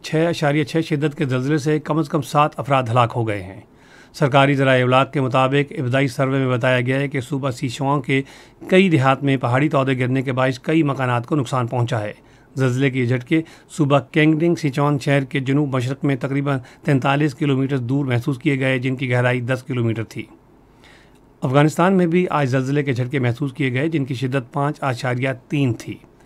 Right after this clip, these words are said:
अफ़गानिस्तान की आफात से निमटने की वजारत के तर्जुमान के मुताबिक ज़लज़ला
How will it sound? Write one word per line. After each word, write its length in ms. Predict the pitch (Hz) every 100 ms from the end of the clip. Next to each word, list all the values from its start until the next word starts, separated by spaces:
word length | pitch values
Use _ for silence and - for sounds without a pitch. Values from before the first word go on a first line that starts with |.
| - - -
अफ़गानिस्तान 540 | 127 127 127 139 135
की 120 | 127 131
आफात 320 | 120 131 131
से 60 | 139
निमटने 360 | 127 127 131
की 120 | 127
वजारत 360 | 123 120 123 127
के 120 | 135
तर्जुमान 380 | 123 123 123 131
के 120 | 127
मुताबिक 380 | 127 127 127 135 - - -
ज़लज़ला 480 | 120 120 135 131